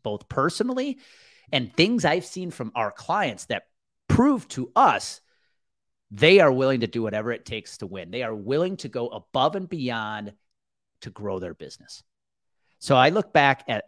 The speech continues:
our first two and a half years and a couple moments that really stand out. And one was very recent about doing whatever you have to do to show up for your clients, for your business, almost making it a non-negotiable. Like,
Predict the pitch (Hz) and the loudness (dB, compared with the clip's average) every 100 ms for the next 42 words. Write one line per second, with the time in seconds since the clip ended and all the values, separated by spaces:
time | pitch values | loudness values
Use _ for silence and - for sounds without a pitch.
0 | - 123 131 127 - 107 - - 107 98 | 2 4 6 2 -2 -4 -4 -8 -6 -4
1 | 104 95 107 101 104 101 - - 254 180 | -6 -4 -6 -6 -8 -4 -2 2 0 0
2 | 139 143 - 113 - 127 131 127 - 123 | -4 -4 -4 -6 -2 0 2 0 2 0
3 | 101 101 92 104 120 220 226 117 98 117 | 2 -2 -4 2 4 4 2 0 0 4
4 | 120 113 87 92 85 80 - _ - - | 4 4 -2 -8 -10 -14 -18 _ -20 -12
5 | - 113 107 110 _ _ _ 135 143 202 | -6 0 0 0 _ _ _ 4 6 6
6 | 208 - 117 117 120 151 156 135 135 - | 0 -10 -4 0 0 0 -2 -2 -2 -4
7 | 110 107 101 - 98 98 - 101 90 92 | -8 -8 -8 -8 -6 -8 -10 -14 -12 -12
8 | - 110 98 90 - 113 87 82 113 101 | -8 -8 -6 -10 -10 -8 -6 -6 -4 -4
9 | - 82 - 160 185 - - _ _ _ | -6 -6 0 6 6 4 -6 _ _ _
10 | _ 107 123 156 185 202 202 170 160 196 | _ 0 4 4 2 0 2 4 4 2
11 | 180 214 - 87 92 - | 0 -2 -2 -6 -8 -10